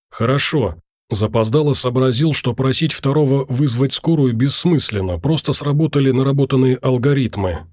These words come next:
«Пока подождите». «Ложись на правый бок. Стой!» Похлопал себя по карманам, вытащил маленький цилиндрик фонарика из Е Д С набора. Пристроил его под мышку пострадавшей руки, чуть поправил,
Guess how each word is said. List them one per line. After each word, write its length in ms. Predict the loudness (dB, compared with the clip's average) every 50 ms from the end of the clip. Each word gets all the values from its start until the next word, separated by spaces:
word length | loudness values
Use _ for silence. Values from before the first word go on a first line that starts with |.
| _ _ _
«Пока 240 | -2 0 0 0 2
подождите». 720 | 2 2 2 2 2 2 0 0 -2 -2 -2 -4 -6 -6 -8 -12 _ _ _ _ _ _ _ _ _ _
«Ложись 380 | 0 0 2 2 2 2 2 2
на 140 | 0 0 0
правый 340 | 2 2 2 2 2 2 0
бок. 460 | 2 2 2 2 0 -2 -4 -10 _ _ _
Стой!» 540 | -8 -2 0 2 2 2 2 0 -4 -8 -14 _ _ _
Похлопал 540 | -4 -4 -2 0 2 0 2 2 0 0 0
себя 320 | 0 -2 -2 0 0 0
по 140 | 0 -2 -2
карманам, 640 | 0 0 2 2 2 2 2 2 0 -2 -2 -6 -8 _ _
вытащил 560 | -6 -2 -2 0 0 0 0 0 0 0 2
маленький 500 | 2 2 2 2 2 2 0 0 0 -2
цилиндрик 680 | -2 -2 -2 -2 0 2 2 2 2 2 2 0 -2 -4 -8
фонарика 600 | -6 -2 0 0 2 2 2 0 0 0 0 -2
из 400 | -2 0 0 0 0 0 -2 -4
Е 160 | -2 -2 0
Д 240 | 2 2 2 2 2
С 80 | 2 2
набора. 640 | 0 0 0 0 0 0 0 0 -2 -4 -6 -10 _ _ _ _ _ _ _ -4
Пристроил 560 | -2 0 0 0 0 0 2 2 2 2 2 2
его 260 | 2 2 2 2 0
под 260 | 2 0 0 2 2
мышку 380 | 2 2 2 2 0 0 -2 -2
пострадавшей 840 | 0 -2 -2 0 0 0 0 0 2 0 0 0 0 0 0 2
руки, 520 | 2 2 0 -2 -2 -4 -4 -4 -4 -6 -10 -6
чуть 240 | -4 -2 -2 -2 0
поправил, 760 | 0 0 0 0 0 2 2 0 0 0 0 -2 -2 -4 -6